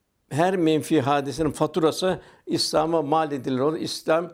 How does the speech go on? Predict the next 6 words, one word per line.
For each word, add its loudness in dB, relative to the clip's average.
fobu -2
denir. -2
Halbuki 0
İslam -4
merhamettir, -2
şefkattir. -2